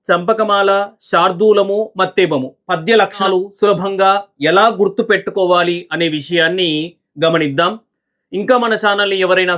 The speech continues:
సబ్స్క్రైబ్ చేసుకోకపోయినట్టయితే వెంటనే సబ్స్క్రైబ్ చేసుకోండి.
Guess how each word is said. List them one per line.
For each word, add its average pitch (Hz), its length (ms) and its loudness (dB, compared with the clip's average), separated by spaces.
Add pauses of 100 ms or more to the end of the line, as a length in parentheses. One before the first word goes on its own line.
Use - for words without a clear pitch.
సబ్స్క్రైబ్ 226 560 -2
చేసుకోకపోయినట్టయితే 185 960 0 (380)
వెంటనే 175 420 0
సబ్స్క్రైబ్ - 480 -2
చేసుకోండి. 170 460 -2